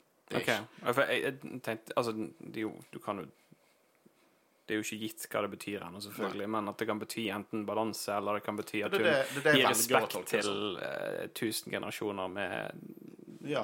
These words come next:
Speaker 1: Jeg, jeg bare føler det er ingen feil svar i den
Speaker 2: Nei.
Speaker 1: spankuleringen, spektiseringen, spekuleringen vi gjør
Speaker 2: Ja,
Speaker 1: der.
Speaker 2: men jeg synes det er, det er stilig at det er gul farge.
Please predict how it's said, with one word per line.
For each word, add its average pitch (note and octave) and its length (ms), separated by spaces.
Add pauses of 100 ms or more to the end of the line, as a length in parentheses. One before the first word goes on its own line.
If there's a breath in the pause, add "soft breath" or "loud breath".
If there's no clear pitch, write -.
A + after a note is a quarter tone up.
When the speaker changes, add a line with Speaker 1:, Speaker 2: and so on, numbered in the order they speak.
Speaker 1:
Jeg, - 160
jeg D3+ 240
bare D3+ 160
føler C#3+ 160
det C#3 80
er C#3 40
ingen C#3 140
feil A#2+ 320
svar G#2 380
i C#2+ 100
den F#2+ 300 (160)
Speaker 2:
Nei. C3 300
Speaker 1:
spankuleringen, G#2+ 760
spektiseringen, G2+ 720
spekuleringen G#2 720
vi G2+ 100
gjør F#2+ 80
Speaker 2:
Ja, B2+ 80
Speaker 1:
der. C#3 140 (160)
Speaker 2:
men B2+ 100
jeg B2 80
synes B2+ 160
det A#2+ 100
er, A2+ 160
det A2+ 220
er G#2+ 340 (200)
stilig B2 400
at G#2+ 80
det G2+ 100
er G#2 60
gul G2+ 100
farge. F#2+ 300